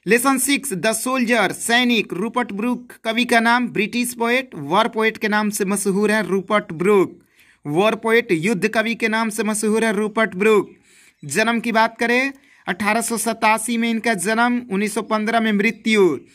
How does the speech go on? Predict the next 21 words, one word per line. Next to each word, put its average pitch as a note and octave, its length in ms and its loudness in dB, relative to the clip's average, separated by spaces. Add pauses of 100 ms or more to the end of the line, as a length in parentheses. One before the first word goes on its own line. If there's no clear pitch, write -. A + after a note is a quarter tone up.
(220)
और D#3+ 160 -2
यह A3 220 2
पोएम A#3+ 380 0
एक A#3+ 120 -4
सॉनेट A#3 560 0
है, B3 200 2
सॉनेट A#3 460 -2
का A#3+ 180 0
भी A#3+ 160 0
अर्थ B3 220 -2
याद A#3+ 240 0
रखिएगा, G#3 580 0 (500)
चौदह A3+ 360 2
पंक्तियों A#3+ 480 0
की B3 140 -4
कविता, G#3 580 2
चौदह G3+ 380 -2
पंक्तियों A#3 420 -4
की A#3 140 -8
कविता A#3 460 -2
सॉनेट। G#3 600 0